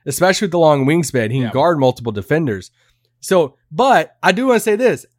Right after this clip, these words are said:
Speaker 1: I also don't wanna kinda just put him in the box of a three and D guy because he can handle the ball. And I, that's why I don't like
Speaker 2: Yeah.
Speaker 1: some of the comps that have, like, been thrown out for him, because even, like, I think, you know, uh, the Ringer,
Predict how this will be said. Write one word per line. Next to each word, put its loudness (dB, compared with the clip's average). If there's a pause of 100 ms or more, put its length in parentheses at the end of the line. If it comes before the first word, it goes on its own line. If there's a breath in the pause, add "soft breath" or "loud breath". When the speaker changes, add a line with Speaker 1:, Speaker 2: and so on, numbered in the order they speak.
(140)
Speaker 1:
I -2
also 2
don't 0
wanna 0
kinda 0
just -10
put 4
him 0
in -2
the -4
box 0
of -6
a -6
three -4
and 0
D -2
guy -4
because -2 (400)
he -2
can 0
handle 0
the 0
ball. -8 (260)
And 0 (100)
I, -10
that's -2
why 2
I 0
don't 0
like 2
Speaker 2:
Yeah. -14
Speaker 1:
some 0
of 2
the 2
comps -2
that -4
have, -4
like, -4
been -4
thrown 0
out -2
for 0
him, 0
because 0 (440)
even, -2
like, 0
I -8
think, -4 (120)
you -4
know, 0
uh, -4
the -2
Ringer, 0